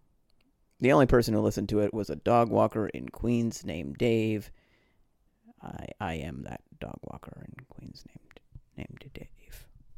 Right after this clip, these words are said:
So, the drought continues. Eric Adams hasn't updated his podcast, and so I'm gonna go forward with my review of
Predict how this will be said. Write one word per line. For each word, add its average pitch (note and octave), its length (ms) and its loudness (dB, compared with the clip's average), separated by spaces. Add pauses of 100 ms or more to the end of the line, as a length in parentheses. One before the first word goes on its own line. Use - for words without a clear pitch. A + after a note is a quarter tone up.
(2250)
So, D3+ 600 12
the C#3 240 6
drought D3+ 400 8
continues. C3 680 4
Eric B2 300 2
Adams A#2 260 2
hasn't A#2 300 2
updated - 360 0
his - 120 -16
podcast, D3 600 -4
and C#3 280 -4
so - 220 -4
I'm D3 240 -4
gonna C#3 220 -4
go B2 180 0
forward A2+ 540 0
with G#2 340 -2
my F2 160 -2
review F2 600 -4
of C#2 240 -6